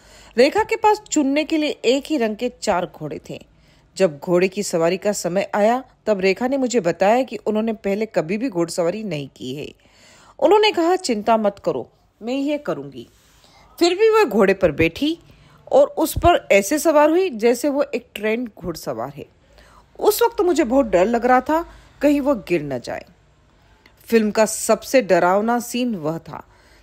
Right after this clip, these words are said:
जिसमें रेखा का पति उसे एक झील में मगरमच्छ के सामने धकेलकर मारने की कोशिश करता है।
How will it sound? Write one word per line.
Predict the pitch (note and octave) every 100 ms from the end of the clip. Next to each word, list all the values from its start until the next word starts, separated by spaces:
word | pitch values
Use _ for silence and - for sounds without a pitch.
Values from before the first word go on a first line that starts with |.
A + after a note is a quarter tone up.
| -
जिसमें | F#3+ F#3 F#3
रेखा | E3+ E3+ G#3
का | G#3+
पति | G#3 F3+ G3+
उसे | A3+ - - G#3 -
एक | - F3+ D3+
झील | - G#3 G#3 A#3+
में | A#3+
मगरमच्छ | E3+ D#3 F#3+ G#3 A3+
के | - A#3+
सामने | G3 F3+ G3+
धकेलकर | E3+ D#3+ F3+ A3 D4+ D#4 - - - - -
मारने | G3 A3 B3 C#4
की | C#4 C#4
कोशिश | - D#3+ D3+ -
करता | - - - D3+
है। | C#3